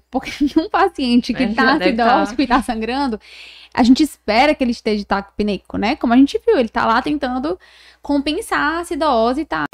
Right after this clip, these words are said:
Speaker 1: hiperventilando. Se a frequência respiratória dele começa a cair, esse paciente pode tá fadigando.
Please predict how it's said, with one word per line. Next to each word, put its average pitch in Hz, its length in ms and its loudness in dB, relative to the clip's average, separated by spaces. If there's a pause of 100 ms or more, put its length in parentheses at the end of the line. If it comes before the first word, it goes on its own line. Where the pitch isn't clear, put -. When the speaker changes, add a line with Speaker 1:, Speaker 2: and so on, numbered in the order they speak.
Speaker 1:
hiperventilando. 285 840 0 (380)
Se - 260 -2
a 254 80 2
frequência 277 500 -4
respiratória 330 540 0
dele 214 180 -2
começa 226 540 0
a 254 60 -2
cair, 240 560 0
esse 220 100 -2
paciente 202 460 -4
pode 202 180 -4
tá 202 160 -4
fadigando. 240 680 2